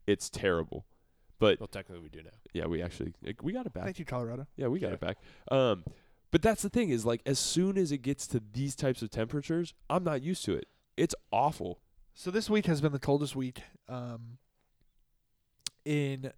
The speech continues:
Speaker 3: California, specifically Southern California, in, like, the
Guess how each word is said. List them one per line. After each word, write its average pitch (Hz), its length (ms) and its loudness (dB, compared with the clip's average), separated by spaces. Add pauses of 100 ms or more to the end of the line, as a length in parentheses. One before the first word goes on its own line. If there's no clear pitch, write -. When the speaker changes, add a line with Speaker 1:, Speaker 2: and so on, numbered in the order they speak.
(140)
Speaker 3:
California, 147 800 -2
specifically 143 520 -8
Southern 135 280 -6
California, 123 920 -6
in, 123 180 -12
like, 117 260 -10
the - 100 -10